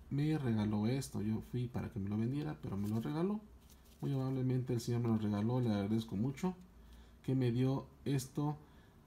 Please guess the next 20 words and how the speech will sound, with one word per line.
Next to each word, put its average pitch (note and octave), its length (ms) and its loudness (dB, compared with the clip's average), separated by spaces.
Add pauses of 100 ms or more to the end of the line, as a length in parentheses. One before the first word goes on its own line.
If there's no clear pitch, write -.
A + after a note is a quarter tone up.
(580)
que C3 120 2
es B2+ 200 0
limadura A2+ 600 4
de G#2+ 120 4
bronce. A2 500 4 (960)
¿Qué C3 100 -2
más B2+ 140 2
tenemos B2 340 2
aquí? D#3 380 0 (240)
Es D#3 300 0
bicarbonato A#2+ 720 2
de G2+ 80 2
sodio. G2+ 340 0 (1040)
Vamos D#3+ 320 2
a A2+ 100 6
mezclar B2 520 2 (1700)
estos, C#3+ 520 -4
estas C#3 400 -2
tres B2+ 260 -2
cosas. C3 580 -2